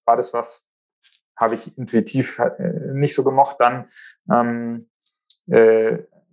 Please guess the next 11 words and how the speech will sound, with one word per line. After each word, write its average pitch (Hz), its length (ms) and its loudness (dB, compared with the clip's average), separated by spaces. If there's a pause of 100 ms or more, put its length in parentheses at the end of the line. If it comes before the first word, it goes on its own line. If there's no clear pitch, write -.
(200)
war 113 140 4
ein 110 100 -2
weiterer 135 340 2
Punkt, 127 320 -10
dass 113 140 -4
ich - 160 -14
glaube, 113 320 0
dass 110 280 -6
man 107 200 -6
auch 117 240 -4
als - 480 -4